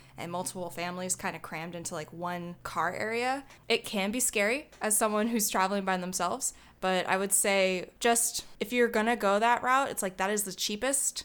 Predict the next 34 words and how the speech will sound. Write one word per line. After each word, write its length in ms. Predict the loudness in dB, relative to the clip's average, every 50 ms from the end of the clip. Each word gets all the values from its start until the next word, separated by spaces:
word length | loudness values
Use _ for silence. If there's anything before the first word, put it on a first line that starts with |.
| -8
and 140 | -4 -2 -2
most 220 | 0 0 0 -2 -2
affordable 520 | -4 -4 -4 -2 -2 -2 -2 -2 -2 -2
option 460 | -2 -4 -4 -4 -4 -2 -2 -2 -4 -6
to 120 | -6 -8
do, 160 | -6 -6 -4
like, 200 | -4 -6 -4 -4 -4
overnight 600 | -4 -4 -4 -6 -6 -6 -6 -6 -6 -8 -12 -16
train 300 | -14 -10 -10 -10 -8 -8
travel. 500 | -6 -4 -4 -4 -4 -4 -8 -10 -10 -12 -16 -20 -20 -20 -20 -10 -6
And 140 | -2 0 2
then 340 | 2 2 2 0 -4 -2 0
that 180 | 2 2 2
way 120 | 2 0 -2
you 240 | -2 -4 -6 -8 -8
get, 340 | -4 -2 0 0 -2 -2 -4
leave 140 | -6 -4 -2
yourself 280 | 0 0 0 0 -2 -2
so 120 | -2 -2
much 180 | -2 -4 -4 -6
more 120 | -6 -6
time 300 | -6 -4 -4 -4 -4 -6
to 100 | -8 -8
explore 400 | -6 -6 -6 -6 -6 -6 -8 -8
during 260 | -8 -10 -10 -10 -10
the 80 | -10 -8
day 360 | -8 -6 -6 -6 -8 -8 -12 -16 -16 -12
and, 140 | -10 -8 -6
like, 280 | -6 -8 -8 -10 -14 -18 _ _
see 280 | -8 -6 -4 -2 -2 -2
different 340 | -4 -4 -6 -6 -8 -8 -8
things 500 | -8 -6 -6 -6 -4 -4 -4 -4 -6 -8 _ _
without, 360 | -16 -8 -4 0 0 0 0
like, 180 | -2 -6 -8 -8